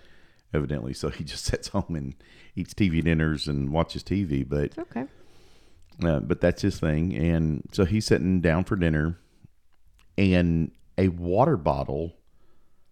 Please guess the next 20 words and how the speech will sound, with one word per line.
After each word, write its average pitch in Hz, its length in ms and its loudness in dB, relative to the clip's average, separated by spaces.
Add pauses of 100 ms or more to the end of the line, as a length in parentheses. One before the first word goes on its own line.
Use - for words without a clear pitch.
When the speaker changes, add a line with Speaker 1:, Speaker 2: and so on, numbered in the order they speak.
(320)
Speaker 2:
I 220 40 -6
thought 214 160 -2
you 226 60 0
were 190 40 2
gonna 196 60 0
say 170 140 -2
bug. 139 500 -6
And 185 80 -4
I'm 180 120 0
like, 160 180 -4
"Nope." 208 340 6 (200)
Speaker 1:
A 113 100 6
water 107 360 6
bottle 95 360 6
comes 92 320 0
flying 139 520 0
out 139 180 -2
of 147 80 -6
the 156 80 -4
kitchen 85 680 -4